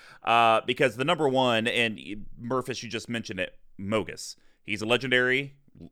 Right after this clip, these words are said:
indestructible enchantment creature god that could be in your command zone. It literally says on the body, "During everyone's upkeep, they're sacking fucking creatures or losing life." Um, it's so incredibly frustrating, and it's so difficult to deal with it.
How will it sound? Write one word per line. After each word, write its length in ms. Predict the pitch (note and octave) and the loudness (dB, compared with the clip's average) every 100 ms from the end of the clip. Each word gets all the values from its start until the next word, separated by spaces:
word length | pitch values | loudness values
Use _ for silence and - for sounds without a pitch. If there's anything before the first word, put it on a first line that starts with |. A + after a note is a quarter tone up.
| _ G2 F#2+ - | _ -20 -8 -4
indestructible 880 | D3+ D3 - - C#3+ D3+ C#3 C3+ | -2 -2 -4 -4 -4 -4 -6 -6
enchantment 580 | A2+ G#2+ - C#3 B2+ C3+ | -6 -8 -4 -4 -4 -12
creature 360 | - C3+ B2 A2+ | -12 -14 -12 -14
god 640 | F2+ G2 G2+ E2+ E2 F#2 - - - | -2 2 2 0 -2 -6 -10 -20 -10
that 100 | G#2+ | -8
could 100 | F2+ | -6
be 160 | G2 G#2 | 0 0
in 100 | D#3 | 0
your 120 | F3 | -2
command 380 | - A2 G2+ F2+ | -4 -2 -2 -2
zone. 220 | G2 F#2 | -6 -4
It 160 | F#2+ - | -6 -2
literally 400 | A#2+ D3+ D3+ D3 | 0 0 -2 -4
says 280 | - A#2 A2 | 0 0 2
on 140 | A2 | -2
the 80 | A2 | 0
body, 460 | G2 F#2 F2+ F2+ - - | 0 2 0 -2 -8 -16
"During 220 | - G#2+ F#2 | -6 0 4
everyone's 420 | A#2 C3 B2 G#2+ | 4 4 0 0
upkeep, 480 | G#2+ - A2 F#2+ - | -2 -2 -8 -8 -10
they're 160 | E2 F2+ | -10 -8
sacking 540 | - - G#2+ A2 G#2 | -4 4 4 4 -2
fucking 300 | G2 G2+ A2 | -8 -10 -10
creatures 500 | G2 G2 F2 G2+ F2 | -12 -12 -12 -12 -12
or 180 | E2 F#2 | -10 -8
losing 400 | E2+ F2 F2+ E2+ | -6 -6 -8 -10
life." 400 | D#2+ D2 C#2 - - - - - | -10 -12 -14 -16 -20 -20 -20 -8
Um, 480 | F#2 F#2 E2+ E2 C#2+ - - | -2 0 0 -4 -8 -14 -6
it's 200 | A2+ - | -6 -6
so 300 | - C3+ D3 | -2 -2 -2
incredibly 400 | C#3 C#3+ B2 B2+ | -4 -4 -4 -6
frustrating, 540 | A#2 G#2 - G2+ F#2+ | -6 -6 -6 -6 -6
and 80 | G#2+ | -8
it's 120 | G#2 | -8
so 220 | - D#3 | -6 -4
difficult 840 | D3 G2+ B2+ - - A#2+ G2 F#2+ - _ - _ | -4 -8 -8 -8 -8 -6 -6 -8 -18 _ -20 _
to 80 | A#2 | -10
deal 380 | D#2+ B2 A#3 G3 | -8 -8 -6 -4
with 200 | G2 - | -4 -2
it. 300 | F2+ E2+ | -4 -4